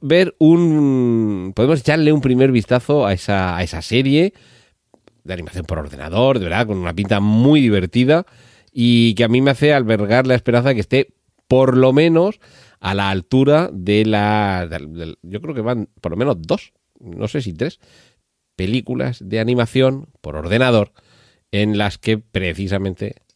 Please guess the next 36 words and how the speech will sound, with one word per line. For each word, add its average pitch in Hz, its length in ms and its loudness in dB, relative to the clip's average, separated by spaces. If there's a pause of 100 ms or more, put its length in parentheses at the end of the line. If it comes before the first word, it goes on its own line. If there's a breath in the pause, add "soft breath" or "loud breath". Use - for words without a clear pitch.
(220)
las 98 560 -6
aventuras 104 840 -2
de 110 160 2
la 98 440 -2 (360 soft breath)
aldea 98 400 0
Gala 123 280 0
y 143 120 2
sus 110 260 -4
habitantes 110 760 0 (440 soft breath)
se 120 260 2
llega, 113 360 2
se 110 240 0
llevaban 123 320 2
a 107 60 2
la 110 80 2
pantalla 123 440 2
no 131 140 2
con 131 140 2
actores 123 360 2
de 90 100 -4
carne 101 260 -2
y - 20 2
hueso, 151 480 2 (640 soft breath)
como 71 280 -12
con 71 100 -12
las 65 100 -16
películas 82 380 -12
protagonizadas 82 480 -8
por 87 160 -8
Ger-, 87 260 -10
Gerard 85 280 -6
Depardieu, 98 580 0 (420 soft breath)
no 120 280 2
con 143 180 2
dibujos 123 380 2
animados 127 520 2